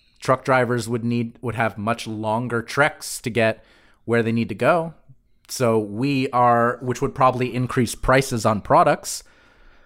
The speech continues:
So we are saying that the cheapness of our products and the s-, and the ease of our commutes and the convenience factor and the pleasure factor of driving above fifteen miles an hour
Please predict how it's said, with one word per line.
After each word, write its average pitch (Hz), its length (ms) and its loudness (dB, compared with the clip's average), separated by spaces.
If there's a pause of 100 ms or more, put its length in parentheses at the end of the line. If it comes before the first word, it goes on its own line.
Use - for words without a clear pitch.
(600)
So 135 180 2
we 131 180 4
are 131 120 6
saying 120 420 2
that 113 140 -2
the 120 60 -4
cheapness 127 460 -2
of 110 100 0
our 110 120 4
products 127 680 0
and 110 240 0
the 110 60 -4
s-, - 380 -8
and 113 320 0
the 110 400 -2
ease 135 280 0
of 120 80 2
our 120 140 4
commutes - 840 -4 (340)
and 110 760 0 (640)
the 117 100 -4
convenience 139 680 -2
factor 147 480 2
and 113 220 -2
the 104 60 -2
pleasure 135 480 2
factor 110 520 -2
of 104 140 -10
driving 120 400 2
above 113 320 0
fifteen 120 380 -2
miles 107 340 0
an 104 80 -4
hour 113 480 0